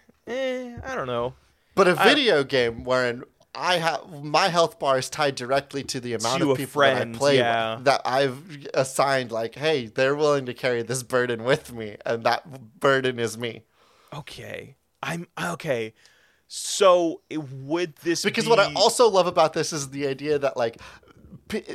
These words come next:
Speaker 2: it is also what players can give to each other. I, A J Hart, can say,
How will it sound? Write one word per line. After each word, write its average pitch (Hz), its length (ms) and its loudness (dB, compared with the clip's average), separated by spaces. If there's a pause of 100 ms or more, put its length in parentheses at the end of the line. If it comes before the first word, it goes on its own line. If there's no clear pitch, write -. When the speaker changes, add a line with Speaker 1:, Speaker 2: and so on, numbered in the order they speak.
(140)
Speaker 2:
it 208 160 2
is 190 180 0
also 185 440 -2
what 165 240 -2
players 143 320 0
can 131 240 -8
give 123 280 -4
to 107 180 -8
each 104 180 -8
other. 95 300 -6 (520)
I, 175 380 2 (160)
A 165 180 0
J 151 180 0
Hart, 143 300 0
can 127 180 -6
say, 123 260 -2